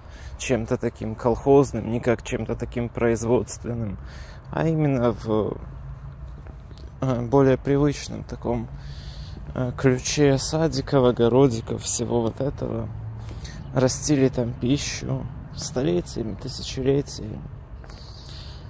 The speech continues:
Больше того, ввиду того, что наш народ, украинский народ,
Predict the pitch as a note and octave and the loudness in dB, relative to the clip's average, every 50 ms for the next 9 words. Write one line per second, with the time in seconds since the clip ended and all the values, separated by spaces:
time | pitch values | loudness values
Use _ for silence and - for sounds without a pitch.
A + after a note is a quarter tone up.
0 | - - - - C#3+ E3+ F3 E3 - - D#3 - - D#3+ C3 C3+ D3+ D3+ C3+ A#2+ | -14 -14 -2 4 6 6 6 6 4 0 -2 0 0 2 4 6 6 8 8 6
1 | B2 B2+ A#2+ A#2+ B2 A2+ C3 C#3 C#3+ C#3 - - C3 A#2+ C3 C#3 B2 A#2+ A#2+ - | 6 2 0 0 0 4 4 4 4 4 2 0 2 4 4 4 4 2 0 -4
2 | - - - B2+ A#2+ A#2 A#2+ A#2 B2 B2+ C3 B2+ B2 - - - A#2+ A2+ A#2 A#2+ | -6 -2 2 4 4 4 4 4 4 4 2 2 0 -2 -4 -6 -4 -2 0 2
3 | A#2+ C3+ C#3 C3+ C3+ B2+ - - - - - - - - - - - - - - | 4 4 4 4 4 2 0 -4 -8 -10 -10 -10 -12 -12 -12 -12 -12 -12 -12 -14
4 | - - - - - C3 B2+ - C3 C#3 C3+ C3 B2+ - - - - A#2+ A#2+ B2 | -14 -14 -12 -10 -6 -6 -2 2 4 4 4 4 2 0 -4 -6 -6 -6 -2 -2
5 | C3 B2+ A#2+ A#2 A2+ - | -2 -2 0 -2 -4 -4